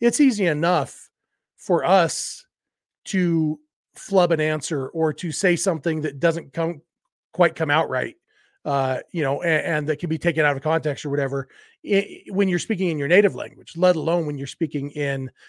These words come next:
a language that isn't your native language. And so, you know, while Ohtani, I'm sure, can carry on a conversation in English,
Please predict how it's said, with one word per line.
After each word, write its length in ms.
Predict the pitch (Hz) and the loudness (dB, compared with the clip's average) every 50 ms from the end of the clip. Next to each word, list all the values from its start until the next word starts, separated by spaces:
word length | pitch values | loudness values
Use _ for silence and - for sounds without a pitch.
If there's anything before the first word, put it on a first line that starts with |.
| - _ - | -20 _ -4
a 80 | 175 160 | -2 0
language 420 | 151 147 147 147 143 147 123 117 | 2 2 2 0 -2 -4 -4 -4
that 160 | 135 147 - | -6 2 4
isn't 220 | 226 233 208 196 156 | 4 4 4 2 -2
your 120 | 151 151 | -2 -2
native 260 | 147 143 139 135 120 | -2 0 -2 -2 -4
language. 440 | 127 127 127 120 127 131 131 - - - | -6 -6 -8 -6 -8 -8 -8 -10 -10 -8
And 160 | - 160 156 143 | -6 -6 -4 -4
so, 440 | - - 175 151 151 143 143 139 - _ _ _ _ _ _ | -2 2 2 4 4 4 2 0 -4 _ _ _ _ _ _
you 80 | - 156 | -2 0
know, 160 | 147 143 139 | 0 2 2
while 300 | 139 160 160 156 160 151 | 2 4 4 4 4 2
Ohtani, 380 | 143 - 180 196 208 196 175 160 - | 2 2 2 2 2 2 2 0 0
I'm 200 | 147 175 185 180 | 0 0 0 -2
sure, 420 | - - - 202 208 196 165 147 | -4 0 2 4 4 4 4 2
can 180 | - - 165 147 | 0 -4 -8 -4
carry 300 | - 175 175 170 170 160 | -2 0 2 2 2 2
on 100 | 143 139 | 0 -4
a 60 | 135 | -4
conversation 640 | - 175 165 139 131 131 - 185 185 175 - 143 | -4 -4 -4 -4 -6 -4 -2 -2 -2 -2 -4 -6
in 120 | 135 127 135 | -8 -6 -4
English, 460 | 175 190 147 117 - - - - | -4 -4 -6 -8 -10 -12 -14 -18